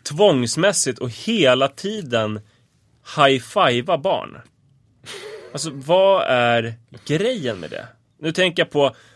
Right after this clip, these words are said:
män som är vikarier på förskolan, eller män som jobbar på typ Bamseklubben,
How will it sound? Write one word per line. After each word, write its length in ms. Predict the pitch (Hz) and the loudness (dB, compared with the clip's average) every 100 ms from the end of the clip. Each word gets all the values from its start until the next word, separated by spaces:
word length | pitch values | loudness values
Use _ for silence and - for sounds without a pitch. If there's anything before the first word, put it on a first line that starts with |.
| _ | _
män 540 | - 139 165 175 170 165 | -4 2 4 2 0 -4
som 260 | - 143 135 | -4 -2 2
är 340 | 117 110 110 101 | 2 2 0 -6
vikarier 600 | 117 127 - 143 156 147 | -6 -6 0 2 4 0
på 60 | |
förskolan, 600 | 123 131 - 143 151 156 | -2 -4 -2 -2 -2 -2
eller 160 | - 123 | -2 -2
män 460 | 120 131 147 151 139 | 0 2 2 0 -4
som 240 | 135 127 | -4 -2
jobbar 280 | 135 120 113 | -2 0 -2
på 120 | 117 | -4
typ 120 | 110 107 117 104 | -10 -8 -10 0
Bamseklubben, 920 | 156 131 113 - 117 170 170 117 107 | 4 4 2 -4 -6 -6 -4 -2 -2